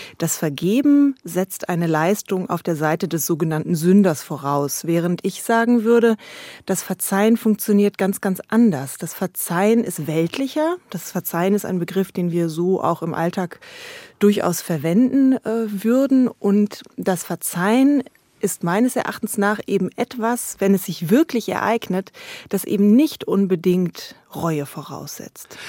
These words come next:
Und, ähm, interessant übrigens auch, dass ja das Vergeben auch schon vom Wort her auf eine sehr bemerkenswerte Weise vom Verzeihen unterschieden ist, nämlich das Vergeben beinhaltet die Gabe und das Verzeihen beinhaltet den Verzicht.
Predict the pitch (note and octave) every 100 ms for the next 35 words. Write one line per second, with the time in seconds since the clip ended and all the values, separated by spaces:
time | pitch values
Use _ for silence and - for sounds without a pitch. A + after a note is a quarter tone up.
0 | - - F#3+ F#3 - - F3+ F3+ F3+ E3+
1 | - G#3 - G#3+ G3+ - F#3+ B3 A3 G#3
2 | G3+ - - E3+ A3+ A#3 G#3 - F3+ F3+
3 | - F3 D3+ G#3 A3 F3+ - F3+ - D#3+
4 | C#3+ A3 - - C#3 - D#3 - E3 D3+
5 | E3+ F3 E3 - - - F3+ E3+ F3+ F#3+
6 | E3+ F3 C#3+ D#3+ F3 F3 F3 E3+ E3+ -
7 | D#3+ E3 - E3 - F3 F3+ - F3 F3
8 | F3 D#3+ - D#3 D#3+ G#3+ A3 G3+ - -
9 | - F3 F3+ F3+ E3+ E3+ D#3+ C#3 E3+ D3+
10 | D3 C3 C3 _ E3+ E3 - D3+ - -
11 | F3 A#3 C#4+ C4 G3 F#3 F3 E3 D#3 E3
12 | E3 - E3+ - - A#3+ - -